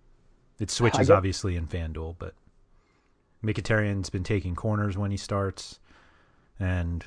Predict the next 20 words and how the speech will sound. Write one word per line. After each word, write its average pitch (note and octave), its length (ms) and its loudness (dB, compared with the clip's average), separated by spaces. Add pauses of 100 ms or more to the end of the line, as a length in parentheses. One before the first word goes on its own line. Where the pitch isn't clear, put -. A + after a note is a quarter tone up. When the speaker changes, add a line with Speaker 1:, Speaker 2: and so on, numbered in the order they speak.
(160)
Speaker 1:
if F#2+ 200 -8
they F2 240 -2
are F2 100 -4
gonna F2 340 -2 (220)
go G2 160 2
out F#2 160 -2
and F2 100 -4
blow F#2 220 0
out F2 240 -4 (140)
Middlesbrough, F#2 580 -2
you E2+ 200 -6 (420)
would G2+ 100 -4
assume F#2 300 -2
that E2+ 120 -4
they F2 120 -4
would E2 100 -4
have E2+ 220 -6
plenty E2+ 260 -6
of F2 140 -14
them. G2+ 180 -12